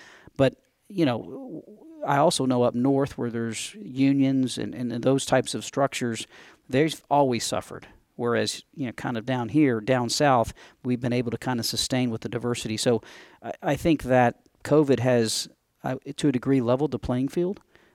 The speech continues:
Um, we're affected in greatly every single sector. Uh, i-, it's hard to really,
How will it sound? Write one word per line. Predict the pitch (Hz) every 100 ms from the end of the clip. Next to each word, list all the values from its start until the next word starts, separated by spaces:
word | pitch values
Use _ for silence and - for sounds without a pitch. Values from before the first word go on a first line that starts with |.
| _ 127
Um, | 123 120 113 104
we're | 127 123
affected | 113 - 147 - 147
in | 127 117
greatly | - 123 135 151 143
every | 135 131 143
single | - 143 123
sector. | - - 147 - 185 185 _ - - -
Uh, | 127
i-, | -
it's | - - -
hard | - 156 135
to | 117
really, | 107 135 135 117